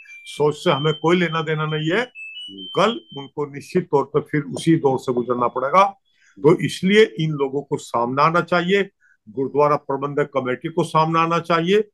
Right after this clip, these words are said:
Speaker 1: मैं दिल्ली में पंजाब के एक नेता सिरसा जी हैं, मैं कल टीवी पर उनका देख रहा था, हर्ष जी, उन्होंने कहा है कि ये इस कौम को सामने आना चाहिए कि और अमृतपाल जैसे लोगों की मंशा का खंडन करना चाहिए कि सिख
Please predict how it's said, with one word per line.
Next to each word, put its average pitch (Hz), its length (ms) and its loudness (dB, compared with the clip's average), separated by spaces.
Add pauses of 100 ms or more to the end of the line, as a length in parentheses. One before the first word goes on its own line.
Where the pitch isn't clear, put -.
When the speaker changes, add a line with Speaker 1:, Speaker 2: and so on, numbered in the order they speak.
(840)
Speaker 1:
मैं 123 260 -8
दिल्ली 123 280 -2
में 143 140 2
पंजाब 135 340 2
के 139 140 -2
एक 131 140 -4
नेता 135 420 0 (240)
सिरसा 147 420 0
जी 147 140 0
हैं, 190 280 2 (300)
मैं 131 200 -4
कल 139 360 -2
टीवी 135 180 -2
पर 143 160 0
उनका 143 260 0
देख 139 280 2
रहा 156 140 2
था, 165 140 0
हर्ष 156 160 0
जी, 240 320 -2 (300)
उन्होंने 143 280 0
कहा 143 320 4
है 175 100 0
कि 151 340 -6
ये 147 140 -6 (440)
इस - 140 -10
कौम 147 240 6
को - 200 -2
सामने 135 360 0
आना 127 200 -2
चाहिए 135 380 0 (380)
कि 147 60 2
और 139 300 4
अमृतपाल 139 480 0
जैसे 131 320 -2
लोगों 127 240 2
की 131 120 -8
मंशा 123 320 -2
का 123 120 -2
खंडन 120 340 -2
करना 120 300 0
चाहिए 135 400 0 (460)
कि 135 120 4
सिख 214 300 -2